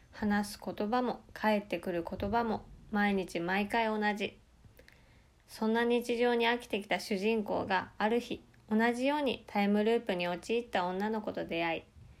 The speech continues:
どうせ同じ日を何度も繰り返すなら、いろんなところで起こる奇跡を見つけるゲームをしようって、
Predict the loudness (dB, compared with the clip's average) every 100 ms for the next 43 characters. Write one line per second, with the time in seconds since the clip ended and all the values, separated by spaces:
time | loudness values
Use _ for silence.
0 | -20 -20 -20 -20 -20 -8 -2 -2 0 0
1 | 2 2 2 0 0 2 2 2 2 0
2 | 0 -2 0 2 2 2 -2 0 0 -2
3 | -10 _ -4 0 2 2 0 -2 0 2
4 | 4 2 2 0 -2 -2 -2 -4 -2 -2
5 | -2 -6 -4 -2 0 2 2 4 2 0
6 | -2 0 0 -2 -6 -12